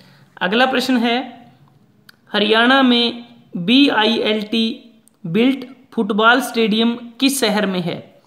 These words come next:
इस प्रश्न का सही उत्तर है ऑप्शन बी, यमुनानगर। अगला प्रश्न है, हरियाणा में गुरुद्वारा नीम साहिब किस शहर में स्थित है? इस प्रश्न का सही उत्तर है ऑप्शन डी,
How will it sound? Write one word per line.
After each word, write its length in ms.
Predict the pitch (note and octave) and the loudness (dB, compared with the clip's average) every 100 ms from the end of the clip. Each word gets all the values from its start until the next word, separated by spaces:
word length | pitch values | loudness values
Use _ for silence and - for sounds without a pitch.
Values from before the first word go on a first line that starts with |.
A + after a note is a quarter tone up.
| _ _ - | _ _ -10
इस 120 | - | -8
प्रश्न 340 | - F#3+ A3 G#3+ | -4 -4 -2 -2
का 120 | G#3+ | -4
सही 360 | G#3+ F#3 G#3 | -2 -2 0
उत्तर 240 | A#3 G#3 A3 | -2 -2 -2
है 460 | A3 A#3 - - - _ _ - | -2 -4 -8 -18 -20 _ _ -6
ऑप्शन 360 | F#3 F#3+ - A#3 | -2 -2 0 0
बी, 500 | G3+ G#3+ A#3+ C#4+ - _ _ _ _ _ _ - F3+ | 0 0 -2 -6 -18 _ _ _ _ _ _ -14 -4
यमुनानगर। 680 | G3+ A3 G#3 F3 C#3+ B2 - - _ _ _ - | 0 2 2 0 -2 -4 -10 -20 _ _ _ -4
अगला 240 | F3 A#3+ | 0 2
प्रश्न 300 | B3 A#3+ B3 | 2 0 0
है, 460 | A#3 B3 - - - _ - | 0 -2 -6 -14 -20 _ -6
हरियाणा 480 | G#3 A3 A3+ B3 C4+ | -2 2 2 4 2
में 440 | B3 A#3+ A#3+ - - | 2 0 -2 -6 -8
गुरुद्वारा 1000 | F3 A#3+ C#4 A#3 A3+ G#3+ G#3 G#3+ - - | -2 2 2 2 2 4 2 -2 -8 -4
नीम 300 | G#3 B3 C4+ | 0 2 2
साहिब 600 | - G#3+ G#3 A3 G3+ - - _ - | 2 0 0 -2 -6 -12 -20 _ -2
किस 240 | C4 C#4 | -2 0
शहर 260 | A#3+ A3 G3+ | 0 0 0
में 380 | G#3 G3+ A3+ - - - | 0 -2 -4 -14 -20 -20
स्थित 360 | - A#3 A#3+ | -4 -4 -2
है? 400 | G#3+ A#3 D#4 - - | -2 -4 -4 -12 -10
इस 140 | G3+ | -8
प्रश्न 320 | - G#3 A#3 | -4 -4 -4
का 140 | A#3 A#3 | -4 -4
सही 300 | - G#3 A#3 | -2 -2 -2
उत्तर 260 | G#3+ A#3 | -4 -2
है 80 | A3+ | -2
ऑप्शन 440 | A3+ G3 G3 A#3 G#3+ | -2 -4 -2 -2 0
डी, 180 | G#3+ | -2